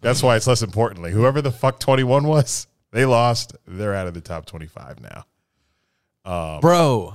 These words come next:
Speaker 1: mm.
Speaker 2: I am just blown away that you did the, you started college football. Like,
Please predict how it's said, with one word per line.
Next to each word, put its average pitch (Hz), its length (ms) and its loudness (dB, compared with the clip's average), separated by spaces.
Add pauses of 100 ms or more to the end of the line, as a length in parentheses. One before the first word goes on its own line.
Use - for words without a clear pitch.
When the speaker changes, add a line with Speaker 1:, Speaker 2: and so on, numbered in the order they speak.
Speaker 1:
mm. 139 440 -4 (640)
Speaker 2:
I 175 200 2
am 190 240 -4
just 151 520 -2 (840)
blown 165 500 4
away 143 800 4 (760)
that 143 220 4
you 147 220 2
did 143 440 0
the, 165 220 2
you 156 240 -2
started 180 460 0
college 170 440 0
football. 113 680 -4 (600)
Like, 160 520 0